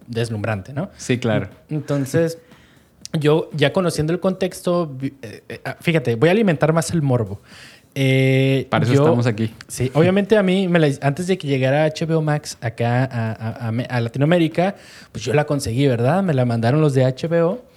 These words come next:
Speaker 1: y tiene cuatro episodios.
Speaker 2: Ajá.
Speaker 1: Entonces, yo vi dos y dije, "Ay, después veo los, los otros dos episodios". Llega H B O Max a Latinoamérica y veo que está ahí el cartelito. Dijo, "Ah, bueno,
Speaker 2: Ujú.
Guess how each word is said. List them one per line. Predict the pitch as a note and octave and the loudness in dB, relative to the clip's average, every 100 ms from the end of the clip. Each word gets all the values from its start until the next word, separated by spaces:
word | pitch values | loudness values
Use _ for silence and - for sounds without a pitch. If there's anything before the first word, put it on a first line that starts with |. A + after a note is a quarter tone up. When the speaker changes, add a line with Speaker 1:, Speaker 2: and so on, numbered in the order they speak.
| - - - - | -20 -20 -20 -6
Speaker 1:
y | F#3+ C4+ - | -2 -2 -2
tiene | - D3 D3+ | 0 0 0
cuatro | D3+ A2 A#2+ | -4 -2 0
episodios. | C#3 B2+ E3 C#3 B2 - _ _ _ - | 0 2 2 2 -2 -8 _ _ _ -12
Speaker 2:
Ajá. | G2+ G#2+ | -8 -2
Speaker 1:
Entonces, | B2+ A#2+ C3 B2+ - D#3+ D#3 - _ | -2 0 -2 0 2 2 0 -12 _
yo | C#3 D#3+ E3+ | -2 2 4
vi | F#3 | 2
dos | G3 G3+ B3 - - _ _ - | 2 2 0 -6 -20 _ _ -6
y | E3 E3 D#3+ D#3 D#3 D3 D3 C#3+ C#3+ | -2 2 2 2 2 2 0 0 0
dije, | C#3+ C#3+ D3+ | -2 -2 -2
"Ay, | E3 | -2
después | E3+ D#3 D3+ C#3+ | -2 0 -2 2
veo | D#3 | 2
los, | D#3 C#3 - | 2 0 -4
los | B2+ A#2+ | -6 -6
otros | B2+ C#3+ | -4 -4
dos | C3+ C#3 | -2 -4
episodios". | - - D3 C3+ B2 - _ - | -8 -6 -4 -4 -6 -18 _ -16
Llega | G#2+ G2+ A2+ C#3+ D#3+ | -10 -2 2 4 2
H | D#3+ F3+ | 0 0
B | E3 | 2
O | E3+ | 2
Max | E3 E3 F3 | 0 -2 -2
a | |
Latinoamérica | E3 E3+ F3 E3+ E3+ E3 F3+ E3+ | -2 -2 -2 0 -2 -2 -6 -6
y | B2+ | -6
veo | A#2 A#2 | -4 -4
que | B2 | -6
está | B2 C3+ | -6 -2
ahí | B2+ C3 C3 | 0 0 0
el | B2+ B2 | 0 0
cartelito. | C3 B2+ C3+ C#3+ D3 | -2 -2 -4 -4 -4
Dijo, | B2+ - - | -6 -6 -10
"Ah, | |
bueno, | D#3+ F#3 B2 | -4 -2 -2
Speaker 2:
Ujú. | G#2+ | -2